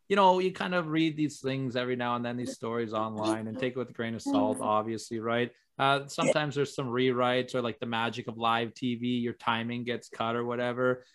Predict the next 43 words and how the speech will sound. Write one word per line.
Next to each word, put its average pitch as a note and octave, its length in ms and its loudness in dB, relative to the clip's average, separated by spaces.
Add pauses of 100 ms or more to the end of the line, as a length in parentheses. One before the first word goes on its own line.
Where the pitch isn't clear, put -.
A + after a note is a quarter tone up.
Do - 80 -2
you C4+ 40 4
have C#4+ 100 0
any E3+ 80 2
fun E3+ 240 4
stories D3+ 540 2
that B2+ 240 2
might C#3+ 200 2
involve B2 460 2
you, C#3 380 4
either B2+ 260 2
as B2 160 0
a A#2 60 -4
talent C3+ 420 4
or B2+ 80 2
as B2+ 180 4
a A#2+ 60 0
producer, C3 540 2
where A2+ 120 2
you B2+ 160 0
guys C3+ 160 0
have B2+ 100 -8
had B2+ 180 4
to A#2+ 60 0
work B2 340 2
on B2+ 100 0
the A2+ 80 -4
fly, B2 600 4 (300)
change D3 380 4
something C3+ 300 0
that's B2 180 -2
been A2+ 200 -4
totally C#3+ 440 4
planned, C3+ 560 4
and B2+ 160 0
you're A#2+ 80 -2
just A#2+ 160 -8
like, A#2+ 140 -6
"Oh, C#3 200 -2
like, A#2+ 220 -10
crap, D3+ 260 2
we C#3+ 100 0
gotta, C3 260 0